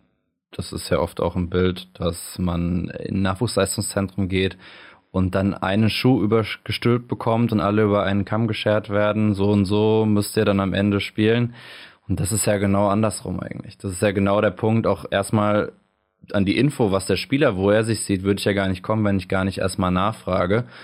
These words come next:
Und ich glaub, das ist auch ein Thema, das, ähm, bei mir sicherlich auch mal vorgekommen,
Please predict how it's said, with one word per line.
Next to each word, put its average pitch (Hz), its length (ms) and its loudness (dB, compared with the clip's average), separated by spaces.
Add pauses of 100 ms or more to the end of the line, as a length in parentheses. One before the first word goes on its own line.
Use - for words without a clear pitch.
(320)
Und 98 200 0
ich 92 100 -4
glaub, 107 240 0
das 113 160 0
ist 113 160 -4
auch 104 280 0
ein 120 160 0
Thema, 131 580 2
das, - 440 -4
ähm, 98 500 2 (800)
bei 92 120 -4
mir 95 220 2
sicherlich 98 320 0
auch - 60 -2
mal 117 140 0
vorgekommen, 110 680 -2